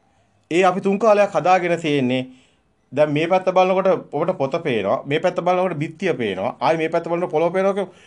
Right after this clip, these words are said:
නැවතත් මේ පැත්ත බලනකොට අර කලින් තිබුණු පොත තාම තියෙනවා කියලා හිතෙන්නේ. ඔන්න ඕක සිද්ධ වෙනවා. සංඛාරා කියන්නේ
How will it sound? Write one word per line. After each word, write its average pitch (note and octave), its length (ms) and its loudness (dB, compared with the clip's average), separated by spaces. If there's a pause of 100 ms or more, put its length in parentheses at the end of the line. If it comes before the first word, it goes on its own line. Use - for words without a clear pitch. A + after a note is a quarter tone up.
නැවතත් F#3+ 500 2
මේ G#3 100 2
පැත්ත G#3 200 0
බලනකොට G#3+ 380 2
අර F3+ 160 2
කලින් G3 340 2
තිබුණු A3 280 0
පොත F#3+ 240 -2
තාම E3+ 280 2
තියෙනවා E3 300 0
කියලා D#3 200 0
හිතෙන්නේ. B2+ 460 -4 (500)
ඔන්න E3+ 160 2
ඕක F3 180 4
සිද්ධ D#3 200 -4
වෙනවා. B2 280 2
සංඛාරා F#3+ 560 2
කියන්නේ D3+ 420 0